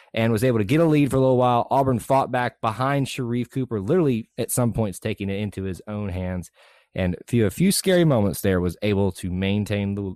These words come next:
the lead and get the win in Auburn Arena over the number twelve Missouri Tigers. So first off, let's, you know, let's give a little credit to our opponent here. As you've already said, this is a very good Missouri team, and we kinda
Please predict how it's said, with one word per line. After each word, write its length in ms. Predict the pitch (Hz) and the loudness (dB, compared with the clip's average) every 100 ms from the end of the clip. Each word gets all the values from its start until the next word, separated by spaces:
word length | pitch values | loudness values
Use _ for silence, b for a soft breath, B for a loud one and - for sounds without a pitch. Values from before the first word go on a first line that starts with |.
| - | -12
the 80 | 95 | -10
lead 400 | 95 101 87 82 - | -6 -4 -6 -8 -10
and 180 | 90 | -8
get 240 | 82 92 - | -6 -6 -6
the 80 | 92 | -6
win 380 | 90 90 85 - | -4 -4 -6 -6
in 260 | 90 85 82 82 | -4 -4 -4 -4
Auburn 240 | 82 80 | -2 -2
Arena 280 | 80 80 82 | -2 -2 -2
over 160 | 82 82 | -4 -2
the 80 | |
number 240 | 82 87 82 | 0 0 0
twelve 340 | - 87 85 | -2 -2 -2
Missouri 400 | 82 82 82 80 | -4 -4 -2 -4
Tigers. 340 | - 67 64 - | -4 -6 -6 -2
So 220 | 104 95 B B B | 0 0 B B B
first 280 | - 269 - | 0 2 4
off, 240 | 175 143 - | 2 2 0
let's, 240 | 170 - | -2 0
you 100 | 180 | 0
know, 100 | 160 | 4
let's 140 | 165 196 | 4 4
give 100 | 202 | 4
a 40 | |
little 140 | 180 | 4
credit 400 | 131 143 104 80 - | 2 0 0 -2 -4
to 140 | - 117 | 0 2
our 200 | 104 - | 2 0
opponent 440 | 123 - 98 87 | 0 2 2 0
here. 300 | 87 85 67 - - | -2 -2 -2 -6 -2
As 260 | 147 170 | 2 4
you've 140 | 165 156 | 4 4
already 180 | 143 123 | 4 2
said, 460 | - 123 113 107 - b b b - | 2 2 2 0 -6 b b b -4
this 300 | 117 156 151 | 0 2 2
is 160 | 143 | 2
a 120 | 113 | 2
very 320 | 95 101 120 104 | 2 2 2 2
good 200 | 107 104 | 0 0
Missouri 400 | 98 95 87 82 | -2 -2 -4 -4
team, 240 | 98 95 | -4 -2
and 100 | 98 | -2
we 80 | 110 | 0
kinda 320 | 190 220 | 0 0